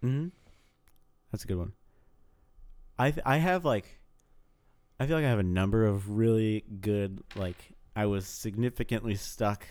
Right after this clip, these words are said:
and I feel like I have, like, four different levels of being stuck. Like, there was a time, it, like, la-, this most recent winter when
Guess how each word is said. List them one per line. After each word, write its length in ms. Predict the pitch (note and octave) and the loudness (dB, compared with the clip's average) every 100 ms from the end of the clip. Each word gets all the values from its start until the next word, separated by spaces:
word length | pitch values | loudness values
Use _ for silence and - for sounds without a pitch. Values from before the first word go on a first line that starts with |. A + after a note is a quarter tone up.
| - - - - _ - | -20 -20 -20 -20 _ -10
and 220 | C3 C3 C3+ | -4 -2 0
I 140 | B2+ B2+ | 0 2
feel 180 | D3 | 2
like 100 | C#3+ | 2
I 80 | C#3 | 2
have, 240 | B2 B2 A2 | 2 2 2
like, 160 | G2 | -2
four 320 | - - A#2 | -2 0 2
different 340 | G#2 G#2+ G#2 F#2+ | 2 0 -4 -4
levels 460 | F#2 F2+ E2+ D2 F2 | -2 -2 -4 -6 -6
of 160 | E2+ | -6
being 240 | G2 E2 E2 | -6 -6 -8
stuck. 360 | - F2 - | -8 -8 -6
Like, 160 | G#2 G2+ | -6 -2
there 140 | C3+ C#3+ | -2 -2
was 160 | C#3 | -4
a 60 | C3 | -8
time, 500 | - E3+ D#3+ D#3+ D#3 - _ _ _ _ _ - - _ _ | -6 -4 -4 -6 -10 -18 _ _ _ _ _ -20 -20 _ _
it, 380 | B2+ B2 A#2 A2+ | 0 4 4 4
like, 440 | A#2 A2 G#2 - - | 2 0 -2 -8 -12
la-, 240 | A2 A2+ A2+ - | -4 -2 -2 -4
this 320 | G#2 B2 - G2 - - | -2 -2 -2 -12 -18 -8
most 320 | A#2 A2+ - | 0 0 0
recent 340 | A#2 A2+ G#2+ G#2+ | 0 0 0 -2
winter 460 | G2 F#2 F#2 A2 - - - | -2 -2 -4 -4 -10 -16 -2
when 320 | G#2 G2+ F#2+ | 0 0 -2